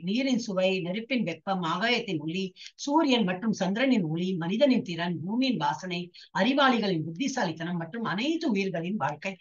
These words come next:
எல்லாமே பகவான் தான் அப்படின்னு அதுவும் பார்த்தோம். அப்புறம் என்ன பார்த்தோம்? நான்கு வகையான மனிதர்கள் கிருஷ்ணரிடம் சரணடைகிறார்கள். நான்கு வகையான மனிதர்கள் ச-, சரணடைய மாட்டார்கள். சரணடையாதவர்கள் கிருஷ்ணரின் தற்காலிக மாயையான ஆற்றலால் மூடப்பட்டிருப்பார்கள்.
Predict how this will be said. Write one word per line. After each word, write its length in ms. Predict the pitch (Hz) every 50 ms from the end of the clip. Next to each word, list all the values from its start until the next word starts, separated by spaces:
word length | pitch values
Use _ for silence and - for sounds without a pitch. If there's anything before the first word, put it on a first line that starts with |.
| - - _
எல்லாமே 460 | - 160 180 190 196 202 196 208 247 233
பகவான் 380 | 165 156 156 151 160 160 156
தான் 220 | 135 160 - - 165
அப்படின்னு 340 | - - 170 170 196 220 202
அதுவும் 240 | 151 175 196 180
பார்த்தோம். 280 | - 139 135 - 156 - _ _ _ _ _ -
அப்புறம் 200 | 156 208 226 226
என்ன 120 | 220 226
பார்த்தோம்? 320 | 226 226 220 220 247 277
நான்கு 320 | 262 190 196 254 294 302 330
வகையான 300 | 294 254 233 240 233 240
மனிதர்கள் 540 | 233 196 185 196 196 214 190 175 208 262 320 320 - - - - _ -
கிருஷ்ணரிடம் 640 | - - 254 226 - 294 277 214 196 220 262 254
சரணடைகிறார்கள். 880 | 254 233 190 214 214 190 165 165 151 - 147 139 139 147 139 175 175 160 160 -
நான்கு 280 | 147 160 180 196 202 208
வகையான 300 | 196 190 180 190 196 196
மனிதர்கள் 520 | 175 165 180 175 202 202 190 208 233 285 277 - _ _ _ _ _ _ _ _ _ _ _ -
ச-, 200 | - - 190 165 139
சரணடைய 440 | 151 208 202 233 240 214 190 214 285 277
மாட்டார்கள். 560 | 202 185 220 220 - - - - 123 - - - _ -
சரணடையாதவர்கள் 1040 | - 180 180 202 240 247 240 240 247 247 254 226 240 233 233 226 220 202 269 320 320 349 370 - _ _ _ -
கிருஷ்ணரின் 360 | 262 254 - - 302 294 269 -
தற்காலிக 500 | 220 196 - - 240 240 269 294 311 285
மாயையான 480 | 214 185 185 196 208 220 220 220 233 294 302 214
ஆற்றலால் 400 | 190 190 - 175 175 202 269 247
மூடப்பட்டிருப்பார்கள். 1040 | 185 190 214 240 240 - 180 156 - 165 131 131 - 147 143 135 135 175 170 151 127